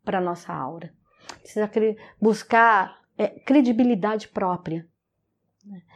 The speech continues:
Buscar o poder que você tem no teu interno, mas que você ainda não conseguiu colocar isso pra fora.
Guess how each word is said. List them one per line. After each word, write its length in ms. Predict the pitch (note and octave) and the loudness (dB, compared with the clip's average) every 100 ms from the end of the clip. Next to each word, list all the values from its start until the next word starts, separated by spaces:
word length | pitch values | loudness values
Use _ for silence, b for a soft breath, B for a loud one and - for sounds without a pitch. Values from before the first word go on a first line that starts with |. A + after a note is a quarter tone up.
| b - | b -2
Buscar 800 | A3+ A3+ - C4 C4+ C4+ B3+ - | -2 -2 0 6 8 6 4 -2
o 140 | B3 | -8
poder 800 | - E4+ G3 B3+ D#4 E4 G3+ - _ | -2 0 4 6 8 6 4 -2 _
que 80 | - | -4
você 300 | A#3 B3 C4+ | -4 2 0
tem 520 | C#4 - D#4 F4 D4+ - - | 2 4 6 4 0 -6 2
no 140 | B3 | 4
teu 200 | B3 A#3 | 4 2
interno, 600 | A3+ B3+ C4 D4+ A3+ F#3+ B B | 2 4 6 4 2 -4 B B
mas 160 | B3+ B3 | -6 -4
que 120 | B3+ | -4
você 180 | C4 C4+ | -4 -2
ainda 180 | C4 | -4
não 120 | C4 B3+ | -4 -4
conseguiu 360 | B3+ C4 A3+ | -4 -2 -4
colocar 440 | A#3+ B3+ A#3+ A#3+ A3 | -2 -4 -4 -6 -10
isso 160 | - | -12
pra 160 | - G#3+ | -10 -10
fora. 460 | - F#3 E3 E3 | -10 -10 -10 -10